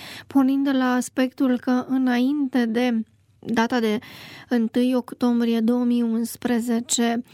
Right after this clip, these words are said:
vorbeam despre codul familiei ca un, uh, cod de sine stătător ce reglementa raporturile în familie, atât în ceea ce privește căsătoria, cât și filiația și așa mai departe, practic tot ceea ce ținea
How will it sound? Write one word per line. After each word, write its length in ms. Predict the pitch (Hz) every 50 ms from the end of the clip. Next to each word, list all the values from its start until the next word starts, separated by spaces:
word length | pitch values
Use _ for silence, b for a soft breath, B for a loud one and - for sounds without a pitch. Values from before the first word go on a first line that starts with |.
| B B B B B B B
vorbeam 500 | 269 240 247 233 220 226 233 240 240 233
despre 640 | 233 233 226 - - - - 226 233 226 226 220 220 214 220 220 220 - _ - _ _
codul 320 | - 240 233 233 247 240 226
familiei 920 | - - 226 220 226 226 247 269 269 240 214 214 208 202 202 214 233 254 254
ca 140 | - 240 233
un, 340 | 233 233 226 226 220 220 226
uh, 320 | 226 226 220 220 220 220 -
cod 300 | - - 240 233 240 240
de 160 | 240 220 226 220
sine 280 | 220 - 233 233 233
stătător 680 | 226 - - 233 226 - 226 220 - - 233 233 240 247 -
ce 140 | - 240
reglementa 680 | 226 214 214 233 220 220 208 202 202 226 226 247 233 233
raporturile 800 | 220 202 226 - - 240 240 - - 226 202 214 208 208 214 214 B B B B B B B B
în 240 | B 220 220 220 226
familie, 720 | 226 - - 247 226 214 214 214 208 208 208 220 220 220 214
atât 340 | 208 196 202 - 220 220
în 120 | - 220 208
ceea 160 | 208 214 214
ce 140 | 208 214 208
privește 460 | - 220 214 208 208 208 - - 214
căsătoria, 760 | - - 214 208 208 208 - - 214 208 214 214 220 208 214
cât 200 | 208 - 214 208
și 160 | - - -
filiația 640 | 214 - 226 220 233 240 233 220 214 - - - 233 208
și 100 | - 262
așa 160 | 226 240 269
mai 200 | 269 233 220 208
departe, 500 | 208 202 - 196 202 208 - - 185 180
practic 420 | - - - - - - - - _
tot 180 | - 254 262 -
ceea 220 | - - 226 202
ce 120 | - -
ținea 380 | 208 - - 220 208 214 214